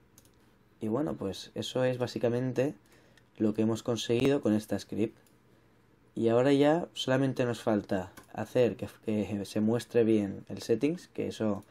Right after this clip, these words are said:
ya explicaré por qué es en el siguiente vídeo. Ahora voy a intentar averiguar por qué. Y, eh, lo más importante, hacer en el background J S que nos envíe una notificación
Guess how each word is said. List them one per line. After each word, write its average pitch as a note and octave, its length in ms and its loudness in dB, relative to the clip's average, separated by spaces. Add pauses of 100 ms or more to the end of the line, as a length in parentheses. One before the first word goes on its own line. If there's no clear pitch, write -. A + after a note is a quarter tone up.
(640)
ya G2+ 400 -2
explicaré G2 540 -2
por G2 180 -4
qué G2+ 140 -4
es - 80 -8
en G2+ 80 -4
el G#2 80 -2
siguiente G2 400 -2
vídeo. B2 300 0
Ahora G#2 200 2
voy G2+ 160 2
a G2+ 60 0
intentar G2 360 -2
averiguar G2 340 0
por G2 180 -4
qué. C4+ 180 -2 (960)
Y, D#3+ 280 6 (420)
eh, F#2 760 -2 (540)
lo A2 160 -2
más A2+ 160 0
importante, C3 680 2 (680)
hacer C#3 600 0
en G#2+ 160 0
el G2 460 -2
background A2 380 0
J A#2 280 0
S D3+ 300 -2 (640)
que D3+ 340 8 (180)
nos A2 280 -6
envíe A2 280 2
una B2+ 180 -2
notificación B2+ 880 0